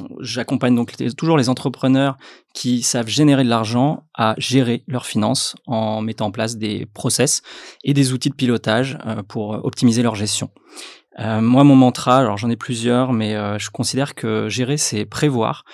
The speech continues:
Je crois très fort en, dans les prévisionnels, les budgets,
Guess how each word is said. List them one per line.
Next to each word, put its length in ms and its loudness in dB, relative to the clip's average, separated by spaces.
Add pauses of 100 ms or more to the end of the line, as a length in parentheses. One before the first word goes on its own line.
(220)
Je 500 -6
crois 280 -4
très 240 -2
fort 460 0
en, 720 -2
dans 120 -4
les 120 -2
prévisionnels, 580 2
les 80 0
budgets, 340 0